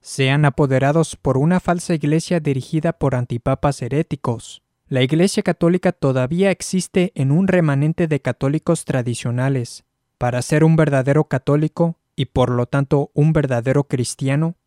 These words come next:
uno debe ser un católico tradicional. Este video es la primera parte de una presentación más extensa sobre el templo de Dios en la profecía.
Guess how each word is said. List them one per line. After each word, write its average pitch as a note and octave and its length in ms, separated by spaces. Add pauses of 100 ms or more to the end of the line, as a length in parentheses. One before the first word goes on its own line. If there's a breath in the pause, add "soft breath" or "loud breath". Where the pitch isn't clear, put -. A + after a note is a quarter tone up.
uno F3+ 300
debe D3+ 320
ser C#3+ 380
un E3 160
católico D3 560
tradicional. A#2+ 840 (560)
Este D#3+ 320
video D3 440
es D3 140
la D3 140
primera C3+ 400
parte D#3+ 400
de C3+ 80
una D#3 180
presentación C#3 800
más D3+ 240
extensa D#3+ 640
sobre B2+ 360
el A#2+ 120
templo F#3 460
de F3 140
Dios C#3+ 520
en B2+ 140
la A#2+ 100
profecía. C3 840